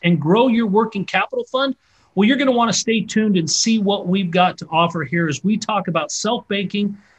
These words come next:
it being better than regular banking, traditional banking, and the amount of liquidity you can have for yourself to purchase more real estate in twenty twenty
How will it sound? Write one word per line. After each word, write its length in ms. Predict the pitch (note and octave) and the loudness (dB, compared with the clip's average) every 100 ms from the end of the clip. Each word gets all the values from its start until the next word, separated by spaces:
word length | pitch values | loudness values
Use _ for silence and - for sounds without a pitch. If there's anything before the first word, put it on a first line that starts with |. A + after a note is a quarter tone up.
| - | -14
it 160 | F3+ _ - C3+ | -14 _ -12 2
being 320 | F#3+ F3 C3+ | 4 6 4
better 300 | F#3 B3 A#3 | 4 4 4
than 300 | F3+ C3+ B2 | 2 0 0
regular 340 | F3+ A#3+ C4+ | 0 0 -2
banking, 500 | B3 C4 B3+ C4 A#3 - | 0 0 -2 -4 -6 -10
traditional 500 | - F#3 A3 A3+ B3 | -8 -2 -2 -2 -4
banking, 460 | A3 A3+ A3 A3+ A3+ - | -4 -4 -4 -4 -6 -2
and 220 | E3+ D3+ | -2 0
the 120 | D#3 | -2
amount 540 | D3 D#3 G3 A#3 A#3 - - | -2 -2 -2 -2 -6 -12 -4
of 220 | F3+ D#3 | -2 -2
liquidity 600 | D3+ C#3+ - C#4 C4+ B3+ | -6 -8 -6 -2 -2 0
you 220 | G3+ G#3+ | 0 -2
can 140 | G#3+ | -2
have 340 | F#3 G#3 G#3+ G3+ | -4 -2 -2 -2
for 60 | |
yourself 540 | G3+ F3+ - F3+ F3+ - _ _ | -2 -2 -2 0 0 -2 _ _
to 80 | - | -8
purchase 400 | - G#3 G#3 G3 | 0 2 2 -2
more 160 | G3 F#3+ | 0 0
real 180 | F#3 F#3 | 2 2
estate 380 | F3 F3+ F3+ F3 | 0 -2 -4 -4
in 160 | D#3+ | -6
twenty 300 | - F3 E3+ | -4 -2 -2
twenty 420 | E3+ - E3 E3 | -2 -6 -4 -4